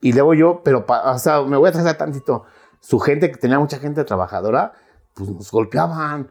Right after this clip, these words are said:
<laughs> ¿no? Nos curtieron en, en, en, en la forma de trancazos y ver mil cosas que vi. Prostitución, vi, vi, vi, vi muchos, muchas cosas atrás. Pero bueno, ahí voy.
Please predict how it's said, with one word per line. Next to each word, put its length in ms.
<laughs> 100
¿no? 120
Nos 300
curtieron 640
en, 200
en, 220
en, 220
en 160
la 80
forma 360
de 100
trancazos 680
y 60
ver 160
mil 260
cosas 360
que 140
vi. 180
Prostitución, 680
vi, 160
vi, 200
vi, 220
vi 160
muchos, 440
muchas 280
cosas 300
atrás. 300
Pero 200
bueno, 240
ahí 160
voy. 280